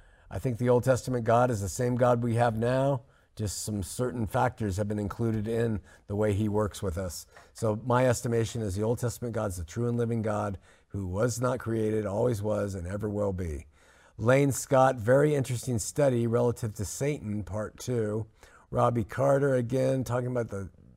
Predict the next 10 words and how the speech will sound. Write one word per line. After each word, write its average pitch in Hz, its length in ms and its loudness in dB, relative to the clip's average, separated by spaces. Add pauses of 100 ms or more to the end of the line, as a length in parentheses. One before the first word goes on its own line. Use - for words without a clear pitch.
(320)
Jehovah's 107 360 -8
Witnesses. 117 640 -6
Skip - 340 -10
that 92 220 -8
one. 117 360 -6 (2250)
Panda 175 340 4
Bear 127 600 8
on 113 160 2
Christian 147 440 -2
autism 117 880 -2